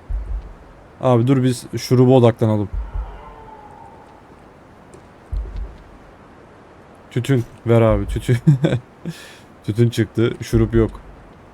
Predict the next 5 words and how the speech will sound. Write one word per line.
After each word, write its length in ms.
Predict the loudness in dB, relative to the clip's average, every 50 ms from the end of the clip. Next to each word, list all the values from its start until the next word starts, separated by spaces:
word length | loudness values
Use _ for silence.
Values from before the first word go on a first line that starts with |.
| -20 -20 -20 -20 -20 -20 -20 -20 -20 -20 -20 -20 -20 -20 -20 -20 -20 -20 -20 -20 -20 -20 -20 -20 -20 -20 -20 -20 -20 -20 -12 -8 -8 -6 -2
Taşınabilir 540 | -2 -2 0 2 2 4 4 6 6 4 4
kutu. 480 | 4 2 0 4 4 6 6 4 4 2
Vay. 420 | 4 6 6 6 6 4 2 -2 -6 -12 -16 -20 -20 -20 -20 -20 -20 -20 -20 -20 -20 -20 -20 -20 -20 -16 -10 -8 -8 -8 -8 -8 -10 -10 -12 -12 -18 -10 -6 -4
Lan 160 | -2 0 2
buna 220 | 4 4 4 2